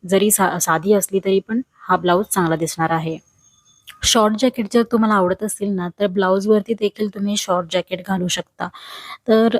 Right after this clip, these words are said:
अ, यामध्ये टमीचा जास्त पार्ट हा कव्हर, अ, नाही झाला तरी जे आपल्या पोटाचं स्ट्रक्चर असतं ते तरी झाकून होईल आणि, अ, यामध्ये आपल्याला पोटाचा घेर लपवता येईल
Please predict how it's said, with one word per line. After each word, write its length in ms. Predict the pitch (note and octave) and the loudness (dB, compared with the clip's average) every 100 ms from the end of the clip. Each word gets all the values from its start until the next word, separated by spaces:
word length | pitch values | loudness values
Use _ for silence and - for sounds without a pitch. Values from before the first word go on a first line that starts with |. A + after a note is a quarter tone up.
| - | -2
अ, 100 | F#3+ | -2
यामध्ये 600 | F#3+ G3+ G#3 G#3 G#3+ A3 | 0 0 0 0 2 2
टमीचा 420 | G#3+ G3+ F#3+ F3 F#3+ | 2 -2 -2 -2 -4
जास्त 360 | F#3+ F3+ - | -4 -4 -6
पार्ट 480 | G3 G3 G3 F#3+ - | -6 -4 -4 -6 -6
हा 220 | F3+ F#3+ | -6 -4
कव्हर, 460 | F3+ F#3+ F#3 G3+ F#3+ | -2 0 2 0 -2
अ, 260 | C#3+ C#4 | -6 -2
नाही 300 | F#3+ F#3+ G3 | 2 2 2
झाला 260 | G#3+ G3 F#3 | 0 0 -2
तरी 300 | F#3 F#3+ G3 | -4 -2 -2
जे 140 | F#3 | -2
आपल्या 220 | G#3 - G#3 | -6 -8 -4
पोटाचं 380 | F#3 F3+ F#3 | -4 -4 -6
स्ट्रक्चर 480 | G#3+ - A3+ - A3 | -4 -4 -6 0 0
असतं 360 | F3 - - G3 - - - - _ | 2 -2 -2 -4 -4 -14 -20 -20 _
ते 180 | G3 G3+ G3+ | 2 2 2
तरी 220 | G3 G#3+ | 0 0
झाकून 360 | G3+ F#3+ F#3 | -2 -2 -2
होईल 280 | F3+ F3+ F#3 - | 0 0 -4 -6
आणि, 480 | F3+ F3 F3+ F#3 - | -8 -4 -2 -4 -6
अ, 280 | - E3+ E3+ E3+ - _ - | -8 -6 -6 -8 -12 _ -6
यामध्ये 460 | F#3+ F3+ F3+ E3 F#3 | -2 0 0 0 -2
आपल्याला 420 | F3+ F#3 F#3 G3 - - - - | -2 -4 -4 -4 -8 -16 -10 -4
पोटाचा 300 | F3+ E3+ G3 | -2 -2 0
घेर 260 | F3+ G3+ | 0 0
लपवता 440 | F#3+ F#3+ F3 F3+ G3+ | 0 0 0 -2 -2
येईल 320 | F#3 F3+ | -2 -4